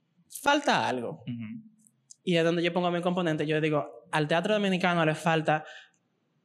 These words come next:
Speaker 1: la vista de la pajarera teatro. De historias de, de personas marginalizadas, de historias que, que reflejen otras realidades y que utilicen otros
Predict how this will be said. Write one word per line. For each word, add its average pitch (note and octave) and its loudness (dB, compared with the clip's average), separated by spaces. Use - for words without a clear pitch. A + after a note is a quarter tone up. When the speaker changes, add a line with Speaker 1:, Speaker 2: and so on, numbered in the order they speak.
Speaker 1:
la D3 4
vista D3+ 2
de C#3 4
la B2+ 2
pajarera B2 -2
teatro. A2+ -4
De C3+ 0
historias D#3+ 2
de, C3+ 2
de D3 2
personas C#3+ 0
marginalizadas, C3+ -2
de C#3 -2
historias D#3 0
que, C3+ 0
que C#3+ -6
reflejen C#3+ -2
otras C#3 -2
realidades D3+ 2
y D#3+ -2
que F3+ 0
utilicen E3 -2
otros G#3+ 2